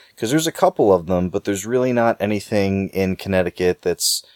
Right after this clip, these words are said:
you know, like some of the shows that are three or four hours away in any direction, like Boston, Philly, um, and stuff like that. So, uh, we've been planning for a long time, and we can finally officially announce that the Retro World Expo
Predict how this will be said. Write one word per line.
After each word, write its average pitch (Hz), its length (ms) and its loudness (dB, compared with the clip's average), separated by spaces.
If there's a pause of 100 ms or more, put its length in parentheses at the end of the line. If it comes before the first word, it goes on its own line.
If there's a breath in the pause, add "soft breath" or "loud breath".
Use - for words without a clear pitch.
(240 soft breath)
you 95 80 -4
know, 98 120 4
like 95 220 2
some 95 220 0
of 87 60 0
the 95 60 0
shows 92 380 2
that 95 140 2
are 92 60 0
three 98 240 -4
or 92 80 0
four 95 220 2
hours 92 300 4
away 101 240 4
in 92 100 0
any 90 200 -2
direction, 92 460 0
like 90 160 -2
Boston, 87 460 0
Philly, 85 420 -2 (400 soft breath)
um, 90 280 2
and 90 100 -8
stuff - 260 0
like 90 160 0
that. 120 240 2
So, 90 320 0
uh, 87 200 4 (540 soft breath)
we've 95 240 -4
been 98 140 -2
planning 107 340 2
for 101 160 2
a 92 40 6
long 90 400 0
time, 95 500 -2 (400)
and 90 560 0
we 92 200 -4
can 92 200 -6
finally 98 500 0
officially 101 480 -2
announce 95 460 0
that 92 520 2
the 92 400 -2
Retro 95 480 2
World 92 400 4
Expo 92 600 2